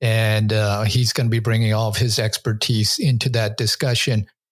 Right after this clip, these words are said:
And I think one other thing I'll mention is that this is the hundredth year celebration of Warner Brothers.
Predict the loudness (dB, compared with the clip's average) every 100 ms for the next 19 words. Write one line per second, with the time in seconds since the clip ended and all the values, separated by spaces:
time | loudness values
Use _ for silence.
0 | _ _ -4 -2 -2 0 0 0 -2 -2
1 | 0 0 2 2 2 0 0 0 0 0
2 | 0 -2 -6 _ _ _ _ _ _ -4
3 | -2 0 2 2 2 2 2 0 0 0
4 | 0 0 -2 0 0 2 0 0 0 0
5 | 0 0 0 2 0 0